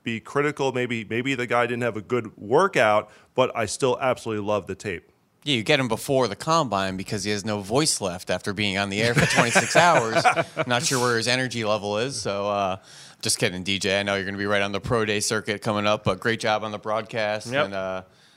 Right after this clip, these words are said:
Speaker 2: always interesting to kinda have the pre-combine thoughts before all the narrative, all the hype, all the excitement for what you saw all during the weekend.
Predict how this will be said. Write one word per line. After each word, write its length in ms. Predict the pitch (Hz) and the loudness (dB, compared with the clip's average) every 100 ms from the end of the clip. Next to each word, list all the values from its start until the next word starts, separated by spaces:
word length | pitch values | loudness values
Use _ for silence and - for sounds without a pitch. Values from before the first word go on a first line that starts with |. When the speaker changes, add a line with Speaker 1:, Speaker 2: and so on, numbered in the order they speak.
| - | -12
Speaker 2:
always 220 | - 170 165 | -6 -4 -4
interesting 420 | 170 170 170 147 | -6 -6 -4 -4
to 60 | |
kinda 240 | 127 160 127 | -4 -4 -4
have 300 | 127 131 113 | 0 0 0
the 120 | 110 | -8
pre-combine 960 | - - 156 147 143 131 120 117 110 104 | -8 -8 -8 -6 -6 -6 -4 -4 -4 -10
thoughts 540 | - 127 117 95 - | -4 -2 0 -2 -10
before 960 | - 104 - 131 123 117 113 107 104 - - _ | -16 -16 -8 -4 0 0 2 2 0 -8 -20 _
all 160 | - 113 | -2 -2
the 140 | 117 | 0
narrative, 460 | 110 107 107 107 104 | 0 0 2 0 0
all 120 | 104 | -2
the 80 | 101 | -2
hype, 440 | 92 104 104 101 | -2 0 0 -2
all 100 | 101 | -4
the 80 | 98 | -6
excitement 500 | 95 - 110 90 98 | -8 -6 -6 -8 -12
for 100 | - | -10
what 100 | 98 | -12
you 60 | 90 | -10
saw 180 | - 101 | -6 -2
all 280 | 95 92 92 | -2 -2 -4
during 200 | 95 90 | -8 -12
the 80 | 90 | -12
weekend. 360 | 98 92 85 | -12 -10 -12